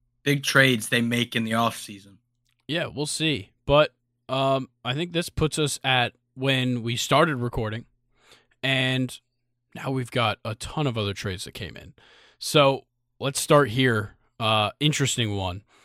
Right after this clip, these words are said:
Speaker 2: The Mets acquire Phil Bickford and Adam Kolarek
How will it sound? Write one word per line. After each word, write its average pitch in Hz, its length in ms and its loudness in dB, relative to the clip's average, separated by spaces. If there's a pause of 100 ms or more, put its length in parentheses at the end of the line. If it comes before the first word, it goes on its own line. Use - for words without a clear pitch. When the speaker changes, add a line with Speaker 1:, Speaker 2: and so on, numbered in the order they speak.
(640)
Speaker 2:
The 113 80 -2
Mets 135 600 4
acquire 139 800 4
Phil 170 340 0
Bickford 135 640 -2
and 120 240 -6
Adam 156 320 2
Kolarek 120 680 2